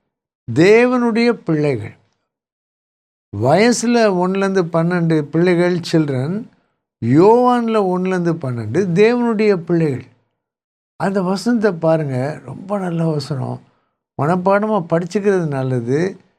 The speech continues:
அடிக்கடி வாசிக்கிறது நல்லது, சொல்லி பார்க்கறது நல்லது. இந்த வசனம் ஏ பி சி.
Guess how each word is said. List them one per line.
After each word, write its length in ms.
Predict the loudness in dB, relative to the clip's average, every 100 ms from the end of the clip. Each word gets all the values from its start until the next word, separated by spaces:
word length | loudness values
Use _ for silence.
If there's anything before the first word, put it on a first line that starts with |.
| _ _ _ -8
அடிக்கடி 520 | -2 -2 0 0 2
வாசிக்கிறது 500 | 0 -2 -4 -4 -2
நல்லது, 520 | -2 0 0 0 0
சொல்லி 320 | 2 2 2
பார்க்கறது 460 | 2 2 0 -2 -6
நல்லது. 640 | -6 -6 -4 0 0 -2 -10 _ _ _ -6
இந்த 220 | -2 0
வசனம் 600 | 0 0 0 0 0 -2
ஏ 260 | 0 2 2
பி 240 | 2 0
சி. 420 | 0 0 0 -2